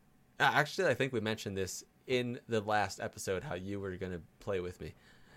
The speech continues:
and we were all looking forward to it. Um, I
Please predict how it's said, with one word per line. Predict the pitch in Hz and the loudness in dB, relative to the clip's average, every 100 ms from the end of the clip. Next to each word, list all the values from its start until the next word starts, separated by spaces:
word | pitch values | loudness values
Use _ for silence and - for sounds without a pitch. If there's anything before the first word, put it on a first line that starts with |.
| - - | -20 -4
and | 107 110 | 0 2
we | |
were | 110 107 | 2 4
all | 101 98 | 4 4
looking | 98 92 | 0 -2
forward | - 90 | -2 -2
to | 78 | -2
it. | 76 - - - - _ _ - | -8 -10 -20 -20 -20 _ _ -8
Um, | 107 104 92 90 - _ _ _ - _ _ - | 0 2 2 -2 -10 _ _ _ -20 _ _ 2
I | 101 113 | 4 4